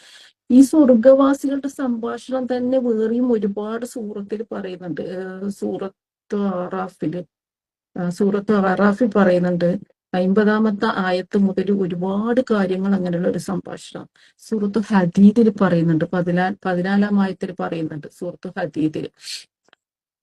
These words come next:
അങ്ങനെ, അങ്ങനെ ഒരുപാട് കാര്യങ്ങൾ അല്ലാഹു സുബ്ഹാനഹു വ തആല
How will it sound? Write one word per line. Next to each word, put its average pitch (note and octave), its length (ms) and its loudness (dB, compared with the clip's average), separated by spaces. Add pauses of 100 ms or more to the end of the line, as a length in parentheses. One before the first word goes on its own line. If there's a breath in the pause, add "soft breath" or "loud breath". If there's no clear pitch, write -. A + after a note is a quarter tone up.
(460)
അങ്ങനെ, A3+ 320 10 (2750)
അങ്ങനെ A#3+ 220 8
ഒരുപാട് B3 460 6
കാര്യങ്ങൾ A3 560 0 (100)
അല്ലാഹു G#3 320 -2
സുബ്ഹാനഹു G3+ 480 -8
വ G3+ 60 -4
തആല G3 260 -4